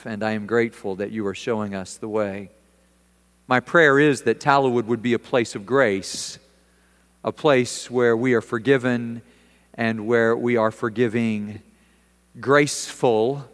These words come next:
with the beauty of the grace that God has given us,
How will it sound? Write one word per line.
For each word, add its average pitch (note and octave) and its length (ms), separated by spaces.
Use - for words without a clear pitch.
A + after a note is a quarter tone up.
with A#2 260
the A#2+ 100
beauty B2+ 640
of A#2+ 200
the A2 100
grace A#2 400
that A#2+ 180
God A2+ 260
has A2 140
given A#2 320
us, G#2 400